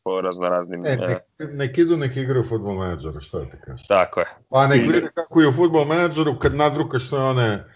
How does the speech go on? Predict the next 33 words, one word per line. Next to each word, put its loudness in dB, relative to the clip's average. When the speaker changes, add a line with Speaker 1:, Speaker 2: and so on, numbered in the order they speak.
Speaker 2:
A, 4
u 0
produžetku 0
kad -4
nadrukaš -2
sve, 2
nek -2
lizače 2
na 0
maksimum -2
pa -2
bude -2
ništa, -12
ajde, -12
molim. -14
Speaker 3:
I 8
ne 6
gledaju 8
S -2
N 4
P 8
ili 6
grafičar. 2
Speaker 2:
Tako. 8
Speaker 3:
A, 8
Speaker 1:
Tako 0
je. -10
Speaker 3:
to 2
je 0
to, -6
pada -6
zavesa -6
na -12